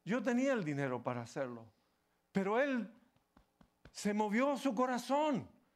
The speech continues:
tal como el pueblo de Israel, se movió el corazón. No todos, a no todos se les mueve el corazón,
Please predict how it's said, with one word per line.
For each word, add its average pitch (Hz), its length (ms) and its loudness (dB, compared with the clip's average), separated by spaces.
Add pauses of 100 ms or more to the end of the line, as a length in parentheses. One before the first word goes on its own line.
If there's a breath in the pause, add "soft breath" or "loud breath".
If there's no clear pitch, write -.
(160)
tal 247 260 2
como 240 340 2 (120)
el 185 180 0
pueblo 247 320 2
de 240 100 2
Israel, 226 600 2 (220 loud breath)
se 220 220 -2
movió 226 480 4
el 254 160 0
corazón. 175 600 0
No 233 280 2
todos, 311 400 4
a 208 160 4
no 254 180 2
todos 277 300 2
se 233 100 2
les 226 160 2
mueve 254 300 4
el 233 100 -2
corazón, 226 720 2